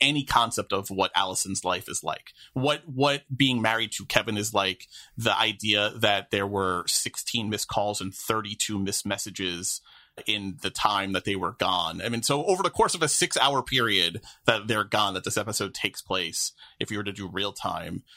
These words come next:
he called nineteen times because we heard her dismiss the phone and then she turned it off, and thirty-two missed messages. That's brand new information for someone who has lived next door and is best buddies, you know, with her brother and Kevin,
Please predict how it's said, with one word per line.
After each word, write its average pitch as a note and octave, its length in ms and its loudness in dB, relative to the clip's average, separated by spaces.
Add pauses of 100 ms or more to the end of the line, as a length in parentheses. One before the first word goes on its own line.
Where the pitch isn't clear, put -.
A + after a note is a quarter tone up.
(100)
he A#2+ 220 -4
called G#2 600 0
nineteen C3+ 420 2
times G#2+ 400 2
because A2+ 520 0
we A#2 180 0
heard B2 240 0
her G#2+ 240 0 (260)
dismiss B2+ 380 -2
the A#2 80 -4
phone G2+ 480 0 (280)
and A#2 140 2
then A2+ 80 -2
she A#2 120 0
turned A2 220 -2
it G2 80 -2
off, F#2+ 280 2
and G#2 200 -2
thirty-two G#2 360 -2
missed F2+ 200 -6
messages. - 480 -6 (320)
That's D#3+ 280 -4
brand E3 340 2
new E3 140 4
information A#2+ 580 2
for - 160 2
someone F3 300 2
who D#3+ 80 4
has A#2+ 180 0
lived B2 280 0
next - 280 0
door G#2 320 2
and A2 160 -4
is G#2+ 200 -4
best - 360 -2
buddies, A#2 480 2 (320)
you B2+ 120 2
know, G#2 320 2
with A#2 220 0
her A2+ 120 2
brother G#2+ 360 2
and G2 220 -4
Kevin, F2 640 -2